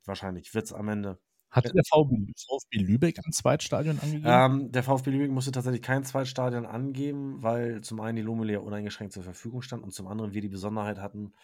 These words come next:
Speaker 1: dass wir in einem Corona-Jahr aufgestiegen sind und, äh, in einer
Speaker 2: Ah, okay.
Speaker 1: Corona-Zeit kein anderer Verein noch einen weiteren neben sich im Stadion haben wollte, aus, allein aus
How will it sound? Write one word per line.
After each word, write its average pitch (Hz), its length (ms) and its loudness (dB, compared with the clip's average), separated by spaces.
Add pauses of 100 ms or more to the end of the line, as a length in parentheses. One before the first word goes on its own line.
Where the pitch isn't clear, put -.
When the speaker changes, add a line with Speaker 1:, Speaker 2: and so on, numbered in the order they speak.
(460)
Speaker 1:
dass 98 200 -10
wir 98 220 -6
in 98 140 -10
einem 95 260 -10
Corona-Jahr 98 640 -2
aufgestiegen 110 560 -6
sind 113 320 -4
und, 95 460 -10
äh, 95 440 -4 (380)
in 101 120 -8
einer 101 120 -4
Speaker 2:
Ah, 104 80 4
okay. 98 120 0
Speaker 1:
Corona-Zeit 107 1300 -2 (120)
kein 104 220 -4
anderer 101 260 -6
Verein 95 540 -8 (240)
noch 101 460 -6
einen 98 340 -10
weiteren 95 420 -2
neben 95 220 -6
sich 92 160 -12
im 92 100 -12
Stadion 95 360 -8
haben 85 220 -18
wollte, 90 220 -20
aus, - 260 -14
allein 90 320 -12
aus - 380 -18